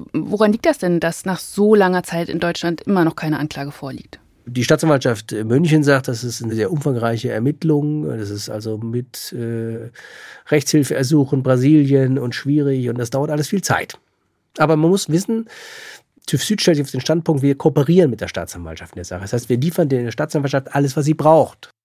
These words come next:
Speaker 1: Was heißt das in dem Fall? Was könnte der tüv Süd der Staatsanwaltschaft liefern?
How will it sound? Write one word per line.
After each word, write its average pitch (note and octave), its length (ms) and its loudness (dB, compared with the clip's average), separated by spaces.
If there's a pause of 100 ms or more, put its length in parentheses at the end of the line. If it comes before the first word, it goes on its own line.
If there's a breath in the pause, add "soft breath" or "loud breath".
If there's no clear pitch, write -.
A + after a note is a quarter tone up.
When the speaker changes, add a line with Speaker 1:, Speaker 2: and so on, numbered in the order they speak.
(180)
Speaker 1:
Was G3+ 220 -4
heißt B3 200 0
das G#3 140 0
in F#3 180 2
dem E3 220 2
Fall? D3 380 -6 (160)
Was - 440 -4
könnte B3 220 0
der A3 160 0
tüv - 160 -6
Süd - 260 -4
der G#3 120 4
Staatsanwaltschaft F#3 840 -2
liefern? D3 380 -8